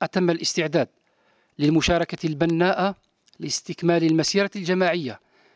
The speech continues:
التي تم بعثها في إطار هيئة الستة زائد اثنين، والانخراط في نهج تراكمي تفاؤلي وموضوعي في نفس الوقت، من أجل تكليل عملنا الجماعي مستقبلاً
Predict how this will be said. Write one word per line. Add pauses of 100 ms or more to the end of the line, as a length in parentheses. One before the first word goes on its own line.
(140)
التي
تم
بعثها
في
إطار (320)
هيئة
الستة
زائد
اثنين، (1120)
والانخراط
في
نهج
تراكمي (720)
تفاؤلي (760)
وموضوعي (380)
في
نفس
الوقت، (1160)
من
أجل
تكليل
عملنا
الجماعي
مستقبلاً